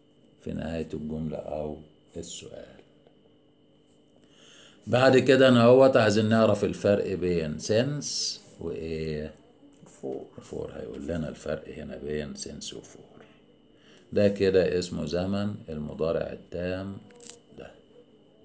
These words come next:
Speaker 1: عرفنا المضارع التام؟
Speaker 2: أيوة.
Speaker 1: have أو has وتصريف تالت. have مع الجمع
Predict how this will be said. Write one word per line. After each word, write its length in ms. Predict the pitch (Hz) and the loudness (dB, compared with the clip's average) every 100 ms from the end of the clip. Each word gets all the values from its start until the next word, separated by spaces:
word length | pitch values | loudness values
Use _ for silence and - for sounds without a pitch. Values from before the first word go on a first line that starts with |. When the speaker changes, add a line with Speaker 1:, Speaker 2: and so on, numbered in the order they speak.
| _ _ - | _ _ -16
Speaker 1:
عرفنا 440 | 78 82 - 80 | -12 -12 -10 -12
المضارع 420 | 73 73 82 80 | -10 -8 -6 -6
التام؟ 380 | - - 85 95 90 _ _ _ - | -10 -14 -12 -12 -16 _ _ _ -14
Speaker 2:
أيوة. 220 | 123 - - - - - - | -12 -12 -16 -20 -20 -18 -8
Speaker 1:
have 720 | 80 82 90 92 - - - | -2 0 0 0 -4 -20 -14
أو 180 | 71 71 | -12 -12
has 480 | 78 80 90 98 101 | -10 -6 -4 -4 -6
وتصريف 560 | - - - - - - | -12 -12 -12 -12 -14 -16
تالت. 340 | 62 58 - _ _ _ _ _ _ _ _ _ - - _ _ - | -16 -18 -20 _ _ _ _ _ _ _ _ _ -20 -20 _ _ -2
have 760 | 95 95 98 107 104 110 - | 2 6 6 6 2 -6 -6
مع 180 | 90 82 | -8 -6
الجمع 720 | 82 73 90 104 117 117 - | -8 -4 -2 0 0 -2 -6